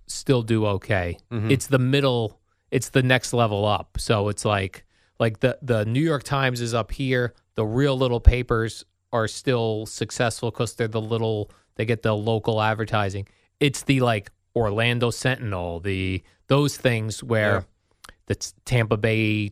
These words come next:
Speaker 1: Tribune, the Saint Pete Times, that they're just
Speaker 2: How's the, did they talk about the Wall Street Journal?
Speaker 1: They, they said that's second best in the country,
Speaker 2: Yeah,
Speaker 1: that they
Speaker 2: that
Speaker 1: do very well as well.
Speaker 2: That doesn't surprise me. Again, the investments in New York
Speaker 1: Yeah.
Speaker 2: City, and I get that.
Speaker 1: But they were pretty much mentioning those two
Speaker 2: Hmm.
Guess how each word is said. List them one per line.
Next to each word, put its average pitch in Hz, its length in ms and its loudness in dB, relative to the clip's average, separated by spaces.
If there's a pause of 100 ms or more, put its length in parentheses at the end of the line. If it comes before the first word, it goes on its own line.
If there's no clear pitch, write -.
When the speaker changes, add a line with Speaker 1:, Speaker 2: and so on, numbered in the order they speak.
Speaker 1:
Tribune, 113 800 0
the 92 100 -4
Saint 107 320 -2
Pete 110 220 -6
Times, 117 440 -6 (680)
that 107 300 2 (500)
they're 104 200 2
just 92 600 -4
Speaker 2:
How's 151 200 0
the, 156 200 0
did 123 140 -6
they 123 120 -2
talk 131 120 -2
about 120 120 -2
the 117 60 -4
Wall 110 160 -2
Street 110 220 -12
Journal? 117 340 -4 (260)
Speaker 1:
They, 143 180 4
they 143 180 4
said 139 200 4
that's 131 220 4
second 139 400 4
best 113 280 2
in 113 80 -2
the 104 80 0
country, 104 360 0
Speaker 2:
Yeah, 92 100 2
Speaker 1:
that 92 120 -2
they 120 80 6
Speaker 2:
that 117 100 2
Speaker 1:
do 117 140 2
very 107 220 2
well 101 220 0
as 92 140 -4
well. 98 200 0
Speaker 2:
That 107 140 -8
doesn't 95 220 -10
surprise 82 460 -12
me. 80 80 -18 (240)
Again, 95 280 -12
the 90 100 -10
investments 90 720 -8
in 85 100 -12
New 90 80 -10
York 87 220 -10
Speaker 1:
Yeah. 110 220 2
Speaker 2:
City, 92 160 -10
and 85 240 -16
I 98 100 -8
get 87 220 -10
that. 85 280 -8 (180)
Speaker 1:
But 123 100 0
they 131 80 6
were 135 100 0
pretty 156 280 2
much 143 240 0
mentioning 113 460 2
those 123 400 0
two 139 440 2
Speaker 2:
Hmm. 139 140 -6